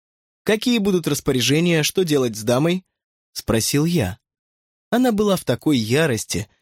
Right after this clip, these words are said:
что, казалось, готова грызть камни. «Перевести её в Блезда, выяснить семейное положение, я не знаю.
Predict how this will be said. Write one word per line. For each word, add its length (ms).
что, 220
казалось, 480
готова 440
грызть 360
камни. 560
«Перевести 540
её 300
в 260
Блезда, 580
выяснить 640
семейное 440
положение, 920
я 320
не 100
знаю. 500